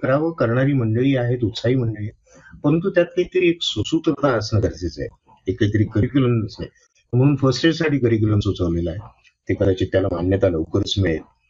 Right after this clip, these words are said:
आउटडोअर एक्सपर्ट तुला माहिती असलेला शब्द किंवा हे जे सगळ्या गोष्टी घडवून आणणारे, ऑर्गनाइज करणारे जे गाईड्स आहेत, गाईड, मार्गदर्शक, जे काही आपण त्याला शब्द वापरायचा, त्यांच्यासाठी एक अत्यंत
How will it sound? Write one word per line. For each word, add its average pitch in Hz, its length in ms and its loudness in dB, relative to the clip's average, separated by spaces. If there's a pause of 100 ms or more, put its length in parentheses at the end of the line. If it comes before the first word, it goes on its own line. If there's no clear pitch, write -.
(1040)
आउटडोअर 160 440 2
एक्सपर्ट 147 360 0 (500)
तुला 117 160 4
माहिती 110 320 2
असलेला 104 400 0
शब्द 85 320 -8 (100)
किंवा 127 180 0
हे 135 280 2
जे 156 240 2
सगळ्या 131 440 4
गोष्टी 113 640 -2 (500)
घडवून 123 380 4
आणणारे, 107 380 2
ऑर्गनाइज 107 520 2
करणारे 98 420 0
जे 113 100 0
गाईड्स 131 480 2
आहेत, - 100 -4 (1120)
गाईड, 101 340 2
मार्गदर्शक, 98 580 0
जे 117 160 4
काही 151 220 2
आपण 101 260 0
त्याला 92 280 0
शब्द 92 180 -4
वापरायचा, - 500 -4 (840)
त्यांच्यासाठी 180 760 4
एक 160 80 2
अत्यंत 135 360 0